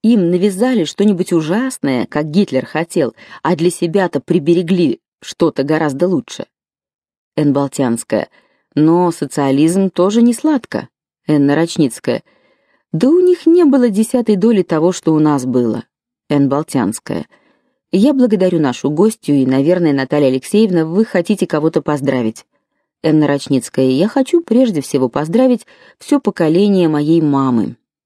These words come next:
Моя мама — бесстрашная партизанка Великой Отечественной войны, и я склоняюсь низко перед их подвигом, вечная слава этим героям. И чтобы им не глумились в спину наши гуманисты профессиональные,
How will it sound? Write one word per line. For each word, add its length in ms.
Моя 280
мама — 260
бесстрашная 560
партизанка 800
Великой 440
Отечественной 640
войны, 420
и 40
я 120
склоняюсь 640
низко 560
перед 300
их 260
подвигом, 540
вечная 440
слава 300
этим 280
героям. 480
И 80
чтобы 440
им 500
не 80
глумились 720
в 60
спину 500
наши 320
гуманисты 760
профессиональные, 1000